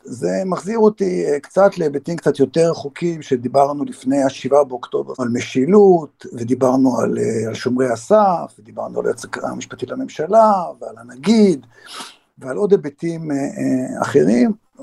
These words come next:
ואני חושב שה-, ה-, הדרג המקצועי בכל משרדי הממשלה, וגם במקומות אחרים,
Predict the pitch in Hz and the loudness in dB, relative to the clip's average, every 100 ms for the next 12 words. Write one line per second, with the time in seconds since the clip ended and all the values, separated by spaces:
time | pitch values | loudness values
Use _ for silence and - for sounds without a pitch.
0 | 139 151 160 196 185 - 165 143 - 131 | -6 -4 -4 -4 -2 2 4 2 -4 -8
1 | - 117 117 175 175 143 139 123 - - | -6 -4 2 6 6 4 2 0 -4 0
2 | 135 139 135 - 131 131 - 117 123 - | 4 4 2 2 2 0 -2 -4 -4 -6
3 | - - - 127 120 117 139 147 208 214 | -8 -4 -2 -4 -8 -6 -4 0 2 2
4 | 214 214 214 - 208 277 | 2 0 -2 -4 -6 -6